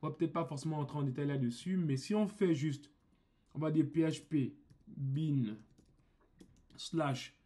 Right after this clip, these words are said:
et là maintenant on met P H P Unit, comme ça, vous voyez, il va dire, il n'y a pas de test à exécuter.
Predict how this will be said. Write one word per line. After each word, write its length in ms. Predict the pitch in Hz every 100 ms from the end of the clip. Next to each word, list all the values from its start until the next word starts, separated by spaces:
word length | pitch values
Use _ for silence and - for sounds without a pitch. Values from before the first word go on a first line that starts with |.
| _ -
et 80 |
là 140 | 131 151
maintenant 220 | 147 143
on 20 |
met 160 | 143 143
P 180 | 143 143
H 160 | 135
P 120 | -
Unit, 340 | 120 127 233 - _ _ _ _ _ _ _ _ _ _ _ _ _ _ _ _ _
comme 160 | 107 110
ça, 320 | - 127 - _ _ _
vous 60 | 127
voyez, 200 | 127 -
il 80 | 160
va 120 | 165
dire, 180 | 165 185 - _ -
il 40 | 143
n'y 40 |
a 60 | 135
pas 160 | 202
de 100 | 180
test 420 | 143 180 185 185 -
à 160 | 143
exécuter. 600 | 139 123 147 143 131 117